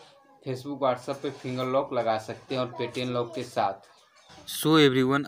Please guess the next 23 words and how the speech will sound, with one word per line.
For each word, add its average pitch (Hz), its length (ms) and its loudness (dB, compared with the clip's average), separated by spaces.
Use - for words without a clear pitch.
आ 127 120 6
गए 127 140 2
हम 135 140 4
अपने 131 260 2
फ़ोन 131 300 4
की 123 200 2
स्क्रीन 131 280 0
पे। 131 120 -2
सबसे - 360 -2
पहले 135 260 2
आपको 127 240 2
क्या 131 180 0
करना 113 300 -2
होगा, 113 160 -2
देखिए 120 300 -2
आपके, 131 300 0
अगर 131 320 0
आपके 127 260 4
पास 135 280 2
Infinix 135 440 -2
का - 140 0
मोबाइल 131 400 6
है 139 60 2